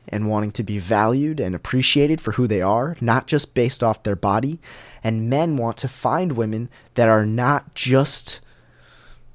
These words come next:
highlighting their body. And so it's like, if we can get to a point where women are viewed not just based off their looks, but based off their character, their motherly qualities, their ability to listen, their ability to support,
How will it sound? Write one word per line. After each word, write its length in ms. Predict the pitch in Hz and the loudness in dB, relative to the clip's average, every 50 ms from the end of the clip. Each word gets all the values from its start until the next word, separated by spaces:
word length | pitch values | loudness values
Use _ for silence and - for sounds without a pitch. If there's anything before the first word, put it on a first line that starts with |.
| - - - | -20 -18 -4
highlighting 600 | - 131 127 139 131 123 120 117 110 113 110 107 | 0 2 4 4 4 4 2 2 0 -2 -4 -2
their 120 | 113 113 101 | -2 -4 -2
body. 560 | 104 - 90 110 139 - 110 - - 123 - - - - | -2 -4 -2 -2 -2 -2 -4 -6 -10 -16 -20 -20 -18 -6
And 300 | - 98 104 107 110 107 | -2 -2 0 0 0 0
so 100 | - 131 | 2 2
it's 140 | 123 117 - | 2 4 4
like, 200 | 143 127 120 - - - - - - - - | 4 4 4 2 -4 -16 -20 -20 -20 -10 -8
if 120 | - 117 - | -6 0 2
we 100 | 151 165 | 2 2
can 200 | - 208 185 160 | 2 0 0 4
get 240 | 135 165 165 165 - | 6 4 4 4 2
to 140 | - 165 143 | 0 0 0
a 60 | 120 | 0
point 400 | - - - 156 165 160 135 - | 0 0 0 2 2 2 0 -2
where 400 | 123 117 117 110 110 107 104 110 - _ _ _ _ - _ _ | -2 0 0 2 2 0 -2 -4 -8 _ _ _ _ -20 _ _
women 560 | - 107 117 131 139 151 165 175 175 175 208 - - - - - _ - | -6 -2 0 0 2 2 0 0 -2 -6 -8 -12 -16 -20 -20 -20 _ 0
are 380 | 113 117 117 117 113 107 98 - | 2 4 4 4 2 0 -2 -4
viewed 800 | 104 104 101 110 120 117 135 160 180 202 185 151 135 117 135 - - _ | -6 -10 -10 -8 -6 -4 -2 -2 -2 -2 -2 -2 -2 -4 -6 -12 -10 _
not 300 | 131 135 151 202 226 - | -2 0 0 0 -2 -4
just 260 | - 269 226 - - | -6 -6 -6 -6 -2
based 280 | - 190 175 - - 165 | -2 0 0 0 0 -2
off 160 | 147 - - | -2 0 0
their 100 | 147 127 | 0 0
looks, 340 | 123 143 196 196 - - - | 2 2 0 -2 -2 -4 -6
but 200 | - - 131 - | -6 -6 0 2
based 260 | 147 139 135 - - | 2 2 4 2 2
off 140 | 135 - - | 0 2 2
their 100 | 151 131 | 0 0
character, 720 | - - - - 190 185 185 156 - - - 98 85 - - - - | 0 -2 -4 -2 0 0 0 -2 -4 -6 -6 -6 -6 -8 -12 -14 2
their 140 | - 139 127 | 6 6 6
motherly 480 | 123 131 139 139 151 165 170 165 160 156 | 6 6 4 4 4 4 4 4 4 2
qualities, 640 | - - - 156 156 165 160 147 107 104 98 - - - - - | 0 0 2 4 4 6 4 4 0 -2 -8 -12 -14 -18 -14 0
their 140 | - 127 127 | 4 4 4
ability 480 | 117 104 - 135 143 156 160 143 147 135 | 4 6 6 6 8 8 8 6 6 4
to 80 | 123 | 2
listen, 420 | 117 123 151 185 - - 110 95 95 | 2 2 2 0 0 -2 -2 -2 0
their 140 | 104 110 | 0 0
ability 400 | 110 104 123 131 135 139 127 127 | 0 2 2 2 2 2 2 0
to 240 | 120 - - - 113 | -2 -2 -2 -2 -2
support, 580 | - - - - - - - 170 180 180 - | -4 -4 -4 -6 -4 0 2 2 4 2 0